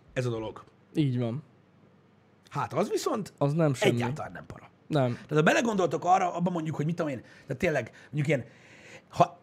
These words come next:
Speaker 1: akár egy-két millió forintba is kerül az, hogy valaki mondjuk újra tudja használni valamelyik végtagját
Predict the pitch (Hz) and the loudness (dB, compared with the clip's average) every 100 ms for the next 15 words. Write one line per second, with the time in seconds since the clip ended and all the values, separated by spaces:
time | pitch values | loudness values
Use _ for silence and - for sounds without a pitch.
0 | - - 254 - 302 277 156 170 143 120 | 2 4 4 4 2 4 4 4 2 0
1 | 143 123 135 135 127 - 160 139 131 123 | -2 -2 -2 -2 -2 2 2 2 0 0
2 | 117 - - 147 165 165 160 170 143 135 | -2 -10 2 8 10 10 6 -2 -8 -10
3 | - 147 143 131 - 196 175 - 156 135 | -4 -2 0 -2 2 6 6 6 2 2
4 | 147 147 127 135 139 123 131 123 127 127 | 0 -2 -2 -2 -2 -2 -4 -2 -2 0
5 | 156 - | -2 -4